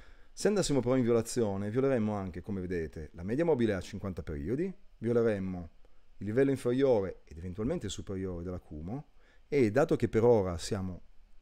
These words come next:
tanto indietro come tempo, perché siamo ancora appunto a dodici barre appena fatte su minimo ventiquattro,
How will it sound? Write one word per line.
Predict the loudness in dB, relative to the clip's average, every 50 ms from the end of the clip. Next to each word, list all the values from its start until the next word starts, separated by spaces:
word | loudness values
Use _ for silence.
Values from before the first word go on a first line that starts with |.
| -20 -20 -20 -20 _ -20 -20 _ -20 -14 _
tanto | 0 2 2 2 2 0 0 -2
indietro | -2 -2 -2 -2 -2 -2 -2 -4 -8 -12 -12
come | -10 -8 -8 -8 -8
tempo, | -10 -10 -10 -12 -10 -6 -6 -4 -4 -6 -10 -14 -18 -18 -18 -18 -20 -20 -20 -20 -20 -20 -20 -16
perché | -14 -10 -10 -8
siamo | -4 -2 -2 0 0 -2 -2 -4
ancora | -6 -8 -4 -2 0 0 0 0 0 -2 -2 -4 -6 -10 -18 -20 -20 _ -16
appunto | -14 -14 -10 -6 -4 -4 -2 -2 -2 -2 -2
a | -2
dodici | 0 0 0 0 0 -2 -2 -2
barre | 0 0 2 0 0
appena | 0 -2 -2 -2 -2
fatte | 0 -2 -2 0 0 -2
su | -2 0 -2
minimo | 0 0 0 -2 -2
ventiquattro, | -4 -4 -6 -8 -8 -6 -6 -4 -4 -6 -8 -12 -14 -12 -10 -10 -10 -12